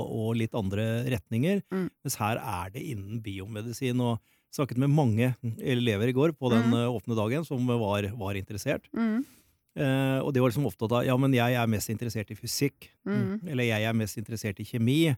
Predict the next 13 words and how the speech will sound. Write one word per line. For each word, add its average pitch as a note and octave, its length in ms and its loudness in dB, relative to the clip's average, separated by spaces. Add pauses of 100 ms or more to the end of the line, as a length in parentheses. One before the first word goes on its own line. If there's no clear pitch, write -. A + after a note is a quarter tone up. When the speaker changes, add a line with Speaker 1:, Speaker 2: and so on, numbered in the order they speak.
(160)
Speaker 2:
Mm. F#3+ 400 -6
Speaker 1:
Eh, A#2 200 0
hvordan A#2+ 320 0
passer - 360 -6
det A2 280 -2
inn A#2+ 200 -2
her? D3 380 2 (680)
Og A#2 80 -6
da A#2 120 0
få A#2 160 -6
forklart G#2 420 -6
det A2 80 -6
at, A2 160 -2